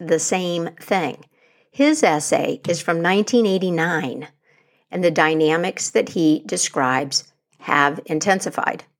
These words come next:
I think that the figures and myths from ancient Greece have a lot to offer us right now. A note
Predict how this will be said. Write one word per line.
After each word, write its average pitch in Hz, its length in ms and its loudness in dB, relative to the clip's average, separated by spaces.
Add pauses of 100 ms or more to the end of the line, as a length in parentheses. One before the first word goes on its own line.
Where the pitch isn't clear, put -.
(920)
I 175 200 2
think 220 300 0
that 175 160 2
the 160 100 -2
figures 160 560 2
and 156 260 0
myths 151 320 2
from 156 280 -2 (180)
ancient 214 560 0
Greece 147 400 2
have 160 180 0
a 156 40 2
lot 170 720 2 (240)
to - 340 0
offer 151 440 0
us - 280 -4 (480)
right 143 260 0
now. - 260 -4 (2250)
A 165 80 2
note 180 540 2